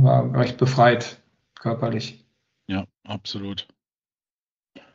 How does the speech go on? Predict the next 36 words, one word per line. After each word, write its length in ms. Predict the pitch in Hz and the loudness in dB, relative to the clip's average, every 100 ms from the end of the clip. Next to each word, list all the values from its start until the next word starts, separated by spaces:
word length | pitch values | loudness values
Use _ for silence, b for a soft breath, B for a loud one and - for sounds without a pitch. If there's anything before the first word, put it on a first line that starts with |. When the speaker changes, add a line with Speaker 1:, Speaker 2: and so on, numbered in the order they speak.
| b b - - 147 | b b -16 -10 -8
Speaker 1:
Davor 320 | 135 - 143 | -4 2 4
gab's 240 | 156 - | 4 2
noch 140 | 139 135 | 0 0
einmal 260 | 151 160 | 0 4
den, 380 | 135 131 131 135 | 6 6 6 2
den 180 | 120 117 | -4 -6
Thalhammer, 560 | 120 135 170 196 190 | -2 0 2 2 0
der 580 | 151 131 127 131 131 135 135 | 2 2 2 2 -2 -6 -4
irgendwie 320 | 131 131 131 | -2 2 2
auch 100 | 131 | 2
versucht 400 | 156 139 151 151 | 2 2 2 2
hat, 140 | 139 | 2
den 160 | 135 127 | 4 6
Ball 240 | 127 143 | 6 4
über 240 | 139 131 131 | 2 4 4
den 180 | 127 127 | 4 0
Kastenmeier 600 | 135 - 151 147 147 139 | -2 -2 -2 2 2 2
zu 140 | 151 | 2
heben. 320 | 131 147 147 135 | 4 6 6 2
Das, 300 | 123 - - | 0 -4 -6
äh, 180 | 131 | -4
ist 160 | 135 - | -4 -4
aber 160 | 131 120 | -2 2
nicht 160 | 135 | 4
so 120 | 135 131 | 6 6
gut 180 | 135 | 6
gelungen 400 | 135 135 139 139 | 4 6 6 6
und 140 | 127 131 | 2 2
er 100 | 131 | -2
auch 100 | 131 | -2
versucht, 300 | 143 135 131 | 2 4 4
den 100 | 139 | 6
Michel 280 | 135 131 127 | 4 4 2
zu 120 | 135 | 4
machen. 500 | 135 135 139 - B B B B B - | 6 6 4 -2 B B B B B -8
Ähm, 520 | 131 127 123 123 113 | 0 2 2 -2 -6